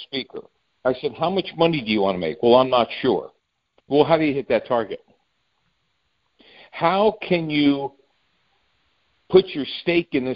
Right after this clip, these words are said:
sand? How can you start building a plan of action? How can you do anything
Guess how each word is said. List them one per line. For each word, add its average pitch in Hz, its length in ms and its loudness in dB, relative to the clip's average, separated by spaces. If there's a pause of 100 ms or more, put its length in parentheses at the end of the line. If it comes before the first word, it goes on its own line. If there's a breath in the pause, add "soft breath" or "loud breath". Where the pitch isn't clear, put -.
(120)
sand? 127 340 -4
How 190 160 0
can 202 200 -4
you 175 80 -12
start 131 340 -2
building 196 400 0
a 151 60 4
plan 165 420 0
of 135 120 2
action? 131 480 -4
How 185 200 -2
can 220 220 0
you 208 140 0
do 180 200 -8 (120)
anything 131 720 2